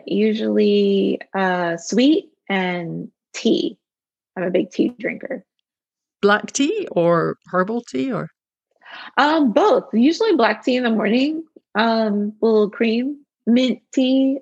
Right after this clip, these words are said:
Speaker 1: uh, with a little cream as well, too. Uh, it just depends on my mood. <laughs>
Speaker 2: Excellent. And what do you most like when you go to a book launch, or you do a book launch? Do you do cupcakes or cookies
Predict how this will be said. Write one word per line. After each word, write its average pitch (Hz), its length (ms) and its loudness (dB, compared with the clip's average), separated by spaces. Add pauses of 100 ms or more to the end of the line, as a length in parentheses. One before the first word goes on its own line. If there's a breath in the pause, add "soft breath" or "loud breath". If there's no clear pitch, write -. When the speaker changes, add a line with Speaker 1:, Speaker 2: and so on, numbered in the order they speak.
Speaker 1:
uh, 220 380 0
with 226 120 0
a - 20 0
little 233 160 2
cream 220 240 0
as 214 100 -2
well, 220 140 2
too. 262 420 0 (540 loud breath)
Uh, 185 280 2
it 190 280 0
just 185 280 -2
depends 190 300 -4
on 175 60 -6
my 165 80 -6
mood. 165 280 -6 (280)
<laughs> - 640 -18
Speaker 2:
Excellent. - 500 -10 (420)
And 214 200 2
what 247 300 0 (580)
do 175 120 -4
you 196 80 2
most 180 380 -2
like 156 260 -4
when 160 100 -4
you 156 100 -6
go 165 100 -6
to 170 140 -6
a 156 60 -4
book 147 200 -8
launch, 151 320 -4
or 160 100 0
you 160 160 -2 (300)
do 220 200 4
a 202 40 4
book 170 180 -2
launch? 151 340 -8
Do 196 100 2
you 208 60 4
do 196 140 2
cupcakes 254 540 -6
or 170 100 0
cookies 226 600 -8